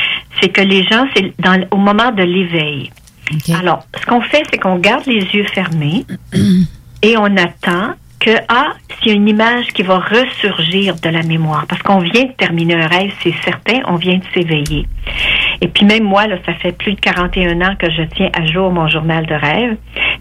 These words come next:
Speaker 1: Si je m'éveille trop rapidement parce que le, le cadran a sonné, le réveil matin s'est mis en marche, ou qu'il y a quelqu'un qui a frappé à la porte, et voilà, mes rêves sont dis-, ont disparu.
Speaker 2: <laughs> Ah, ça, c'est vrai.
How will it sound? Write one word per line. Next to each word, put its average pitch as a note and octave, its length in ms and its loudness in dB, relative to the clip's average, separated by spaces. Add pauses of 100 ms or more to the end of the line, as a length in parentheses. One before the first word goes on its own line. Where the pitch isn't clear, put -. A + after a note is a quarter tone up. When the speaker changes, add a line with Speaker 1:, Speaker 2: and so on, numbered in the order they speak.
(140)
Speaker 1:
Si B3 120 4
je A3 80 4
m'éveille F#3 380 2
trop A#3+ 240 0
rapidement G3+ 760 0
parce F3 220 -4
que F#3 80 -2
le, F3 200 0 (460)
le F3+ 60 2
cadran F#3+ 520 0
a - 20 -8 (140)
sonné, G#3 520 2
le G3 120 2
réveil F3+ 360 2
matin F3+ 380 0 (120)
s'est F3 100 2
mis E3+ 220 4
en D#3 100 2
marche, G3+ 600 2 (380)
ou A3+ 100 4
qu'il - 80 -2
y G3 40 4
a F#3 40 0
quelqu'un G3 440 0
qui G3 120 -2
a F#3 60 -2
frappé F3+ 360 -2
à D#3+ 60 -2
la D3 100 -2
porte, G#3+ 480 2 (560)
et F#3+ 160 4
voilà, G3 400 2
mes F#3+ 200 2
rêves F#3 280 0
sont F#3 120 -2
dis-, E3 180 -4 (160)
ont F3+ 140 2
disparu. E3 640 -4
Speaker 2:
<laughs> - 80 -4
Ah, C4+ 180 4
ça, G#3 140 -2
c'est F3+ 200 2
vrai. D3+ 200 2